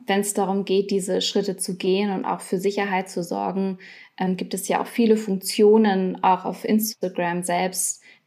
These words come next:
die dabei helfen können. Einige sind davon schon live, einige kommen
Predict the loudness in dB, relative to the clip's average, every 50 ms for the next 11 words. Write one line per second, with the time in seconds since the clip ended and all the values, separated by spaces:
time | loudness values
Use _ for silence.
0 | -2 -2 0 0 0 0 0 0 0 2 2 2 2 0 -4 -4 -4 -4 -4 -2
1 | -2 -2 0 0 0 0 0 -2 -2 -2 -4 -4 -4 -4 -4 -8 -8 -8 -8 -6
2 | -4 -4 -4 -2 -2 0 2 2 4 2 2 0 -2 -6 -6 -6 -4 -4 -4 -2
3 | 0 0 -2 -2 -4 -6 -6 -4 -4 -2 -2 -4 -6 -6 -8